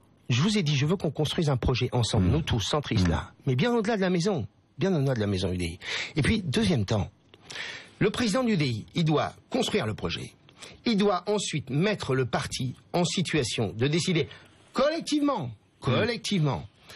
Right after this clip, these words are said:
Speaker 1: quel sera le mode de sélection de notre candidat et si nous avons un candidat. Parce qu'il y a quand même un sujet,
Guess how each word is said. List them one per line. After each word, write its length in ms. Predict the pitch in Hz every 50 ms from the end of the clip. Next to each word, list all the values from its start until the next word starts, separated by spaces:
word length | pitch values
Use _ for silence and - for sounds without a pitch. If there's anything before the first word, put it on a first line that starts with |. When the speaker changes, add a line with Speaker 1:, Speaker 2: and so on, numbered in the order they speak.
| - - - _ _ _ _ _ -
Speaker 1:
quel 200 | - 269 277 262
sera 360 | 180 - 269 240 208 208 180 151
le 80 | 139
mode 220 | 135 135 139 131 117
de 100 | 117 127
sélection 460 | - - 123 120 107 - - 113 95
de 100 | 85 82
notre 360 | 87 110 156 226 - - 226
candidat 500 | - 226 226 220 220 190 208 202 214 240 - _ -
et 60 | 170 165
si 440 | - - - - - - 196 220 254
nous 200 | 240 220 196 170
avons 280 | 160 147 156 170 - - -
un 80 | 135 127
candidat. 440 | - - 117 92 80 82 - - - - _ _ _ _ _ - - - - - - - -
Parce 120 | 170 -
qu'il 120 | - 226 208
y 60 | 202
a 60 | 180
quand 100 | - 175
même 180 | 156 147 135 - -
un 100 | 196 185
sujet, 460 | 180 214 226 202 208 233 185 135